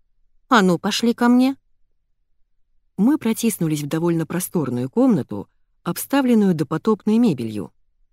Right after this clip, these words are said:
«Садись-ка», велела старушка.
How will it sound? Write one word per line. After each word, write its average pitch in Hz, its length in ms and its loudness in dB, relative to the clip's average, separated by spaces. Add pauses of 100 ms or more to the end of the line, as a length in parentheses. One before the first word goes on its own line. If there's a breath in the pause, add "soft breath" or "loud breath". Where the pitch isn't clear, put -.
«Садись-ка», 160 680 -2 (560)
велела 147 320 -2
старушка. 156 580 -4